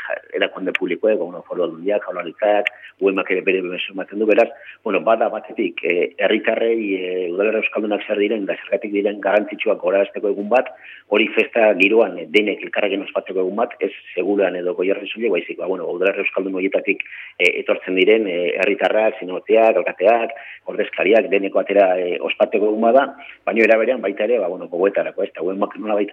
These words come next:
urte osoan zehar egiten dituen tailerrak, e, ikastaroak, e, batean eta bestean, ba, bueno, ba, erakusketa badela udalerri euskaldunen buruz, arnasgunei buruz,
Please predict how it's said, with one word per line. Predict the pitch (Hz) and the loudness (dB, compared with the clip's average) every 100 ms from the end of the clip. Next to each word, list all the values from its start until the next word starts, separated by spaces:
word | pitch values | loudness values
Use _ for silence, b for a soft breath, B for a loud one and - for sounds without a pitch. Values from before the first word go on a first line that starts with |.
| - | -8
urte | 101 101 113 | -10 0 0
osoan | 113 113 110 | 2 -2 -4
zehar | 101 98 | -2 0
egiten | 104 101 | -2 -4
dituen | 98 107 95 B B B - | -2 -2 -4 B B B -10
tailerrak, | 85 95 104 101 104 101 - | -2 2 2 2 0 -2 -6
e, | 95 92 92 92 90 92 92 | -6 -4 -4 -4 -4 -6 -6
ikastaroak, | 92 101 - 90 101 107 110 - | -4 -6 -4 0 2 2 0 -2
e, | 90 90 92 92 B B _ | -2 0 0 -2 B B _
batean | 95 - 101 101 | -4 0 0 4
eta | 98 | 2
bestean, | - 110 107 | 2 -4 -4
ba, | 87 | -2
bueno, | - 82 | -4 -6
ba, | 82 85 | -6 -6
erakusketa | 95 95 - 90 87 | -6 -6 -8 -4 0
badela | 90 104 98 | 2 2 2
udalerri | 95 98 95 95 | 0 -2 -2 -6
euskaldunen | - 95 95 90 | -6 -6 -6 -2
buruz, | 107 - | -4 -4
arnasgunei | 90 98 101 95 92 90 | -4 -4 -4 -4 -4 -2
buruz, | 104 110 | 0 0